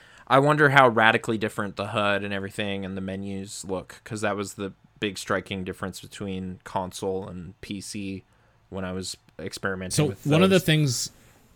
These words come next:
Speaker 2: one of the things I think is a little bit annoying with th-, this game's U I on P C is that I feel like it's a little more basic to make it so that, like, it's on par with console.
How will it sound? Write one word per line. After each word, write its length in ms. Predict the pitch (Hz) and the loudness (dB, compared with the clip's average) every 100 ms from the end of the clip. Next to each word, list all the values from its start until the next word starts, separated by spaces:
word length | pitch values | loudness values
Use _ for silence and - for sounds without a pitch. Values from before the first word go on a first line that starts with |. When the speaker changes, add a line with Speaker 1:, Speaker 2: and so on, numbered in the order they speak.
| _ _ _ _ _ _ _ | _ _ _ _ _ _ _
Speaker 2:
one 160 | 135 160 | 2 4
of 80 | 180 | 4
the 80 | |
things 320 | 165 165 160 147 | 6 6 6 8
I 100 | 123 | 6
think 300 | 135 131 131 | 6 6 6
is 160 | 110 | 6
a 40 | 107 | 6
little 400 | 107 110 110 107 | 6 6 6 4
bit 240 | 95 107 | 6 4
annoying 440 | 95 92 90 101 98 | 4 2 4 4 2
with 220 | 92 - | 0 -2
th-, 100 | 98 | 0
this 200 | 101 95 | 2 2
game's 300 | - 95 95 | 2 2 2
U 200 | 92 87 | 0 0
I 280 | 76 85 87 | 0 0 2
on 160 | 87 87 | 0 -2
P 180 | 92 | -4
C 400 | 82 80 82 92 - - _ _ - | -4 -4 -2 -2 -4 -10 _ _ -2
is 100 | 101 | 2
that 140 | 107 | 6
I 100 | 101 | 6
feel 480 | 101 - - 107 113 | 4 0 2 4 6
like 440 | 110 104 95 - - - _ _ _ - | 6 4 4 -2 -20 -20 _ _ _ 2
it's 260 | 104 - - | 2 2 -6
a 80 | 101 | -2
little 220 | 101 104 | 2 2
more 260 | 101 98 90 | 4 2 2
basic 760 | 90 92 87 - 98 95 - | 0 0 0 0 0 -2 -4
to 380 | - 104 92 87 - - 123 104 | -4 0 0 -2 -6 -14 -4 0
make 320 | 92 98 104 | 2 2 0
it 120 | 95 | 0
so 140 | - 95 | 0 2
that, 280 | 92 78 | 2 0
like, 360 | 95 90 82 - - - - | 0 0 -2 -8 -16 -16 -2
it's 360 | 101 - - - | -2 0 -6 -2
on 160 | 101 98 | 0 0
par 280 | - 98 95 | 0 2 2
with 180 | 98 | 0
console. 540 | - 98 101 113 110 | 0 0 0 2 2